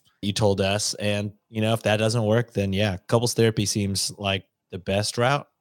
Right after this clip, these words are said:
I've never done that or been around.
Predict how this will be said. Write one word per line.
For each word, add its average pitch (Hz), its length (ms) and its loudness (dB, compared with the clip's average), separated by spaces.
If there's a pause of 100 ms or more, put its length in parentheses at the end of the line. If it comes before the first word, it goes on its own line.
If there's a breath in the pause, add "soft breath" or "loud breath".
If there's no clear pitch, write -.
(180)
I've 110 160 0
never 110 840 2 (260)
done 117 480 -4
that 135 380 -2
or 101 160 -2
been 101 320 -2
around. 107 540 -2